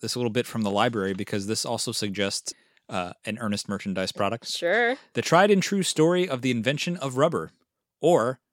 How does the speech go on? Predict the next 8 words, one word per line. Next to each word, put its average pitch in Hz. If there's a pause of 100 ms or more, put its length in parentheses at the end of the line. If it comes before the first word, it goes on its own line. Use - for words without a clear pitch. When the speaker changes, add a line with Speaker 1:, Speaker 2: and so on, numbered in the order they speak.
(160)
Speaker 1:
why 95
not 123
an 139
Ernest 113
rubber 113
stamp?" 170 (380)
Speaker 2:
Why 175
not? 247